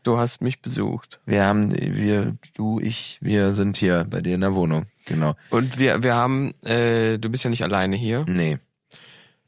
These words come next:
Speaker 1: Sondern die Bude ist voll.
Speaker 2: Die Bude ist voll. Es fühlt sich ein bisschen an wie so Klassenfahrt und man hat so ein Hostelzimmer mit so acht anderen
Speaker 1: Ja.
Speaker 2: gebucht.
Speaker 1: Also eklig.
Speaker 2: Eklig, also primär eklig halt.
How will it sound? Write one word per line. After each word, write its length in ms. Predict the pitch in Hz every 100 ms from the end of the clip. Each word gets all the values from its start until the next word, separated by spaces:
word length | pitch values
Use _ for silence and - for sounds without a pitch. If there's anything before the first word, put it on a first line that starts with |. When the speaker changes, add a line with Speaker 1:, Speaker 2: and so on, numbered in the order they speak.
| _
Speaker 1:
Sondern 340 | - 110 120 123
die 60 |
Bude 280 | 120 120 117
ist 100 | 113
voll. 360 | - - 62 -
Speaker 2:
Die 80 | 90
Bude 200 | 110 104
ist 120 | -
voll. 260 | 107 90 - -
Es 160 | 95 104
fühlt 240 | - 123
sich 140 | 127 110
ein 100 | 107
bisschen 340 | 117 - 113
an 220 | 107 110
wie 500 | 101 104 101 98 95 - _ _ _ _ _
so 220 | 82 95
Klassenfahrt 800 | - 104 104 - 95 - 87 82
und 60 | 85
man 140 | 90
hat 180 | 92 92
so 100 | 92
ein 120 | 87
Hostelzimmer 640 | 90 98 95 85 - 87 85
mit 240 | 85 -
so 320 | 85 80 78
acht 260 | - 92 -
anderen 380 | 76 87 80 78
Speaker 1:
Ja. 140 | 95
Speaker 2:
gebucht. 600 | - 82 82 82 - - 131
Speaker 1:
Also 200 | 117 107 -
eklig. 580 | 104 - 117 175 - -
Speaker 2:
Eklig, 380 | 95 - 92 -
also 200 | 92 78 -
primär 340 | 117 104 90
eklig 440 | 95 98 - 78 -
halt. 340 | 78 76